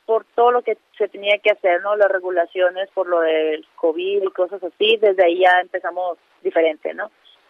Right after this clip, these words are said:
Y mucho también,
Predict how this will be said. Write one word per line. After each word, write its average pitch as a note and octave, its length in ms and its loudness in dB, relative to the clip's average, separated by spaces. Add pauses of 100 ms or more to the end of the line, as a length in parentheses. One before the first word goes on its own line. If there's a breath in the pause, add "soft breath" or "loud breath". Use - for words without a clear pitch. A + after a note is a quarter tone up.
(360)
Y A3+ 920 -6 (680)
mucho B3+ 420 -4
también, A3+ 640 0